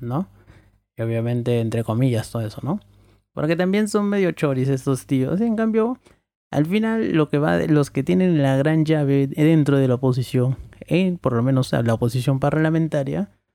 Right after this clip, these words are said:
son las bancadas de Acción Popular, Podemos Perú y Alianza para el Progreso, porque al final ellos son los que, si se suman a los otros bloques, que es la oposición, digamos, directa,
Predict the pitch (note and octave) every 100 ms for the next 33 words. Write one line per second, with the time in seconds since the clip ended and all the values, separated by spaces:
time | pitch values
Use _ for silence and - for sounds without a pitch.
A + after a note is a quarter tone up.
0 | _ _ - F#3+ G3 F#3 C#3+ C3 B2 B2+
1 | C3 C3+ B2+ G#2+ G#2+ B2+ C3 C#3 C3+ C3+
2 | C3 A#2 A2+ A#2+ - C3+ C3 C3 C#3+ -
3 | F3 E3+ D#3 D3+ C#3+ B2+ B2 B2 B2 A#2+
4 | A2+ A2+ A#2 A#2 C#3+ C#3 C#3+ D3+ D3 D3
5 | D3 C#3+ C#3+ C#3+ - C3 C3 - - B2+
6 | C#3 - - _ - B2+ A#2 A#2+ E3+ F3
7 | D#3+ C3+ B2 B2 C3+ C#3 C3+ C#3+ C#3 C3
8 | C3 - - - A#2 B2 - C#3 A#2+ A#2
9 | B2+ B2+ - C#3 C#3 C3+ C3 C#3 D3 -
10 | - - _ - C#3 C#3 B2+ - B2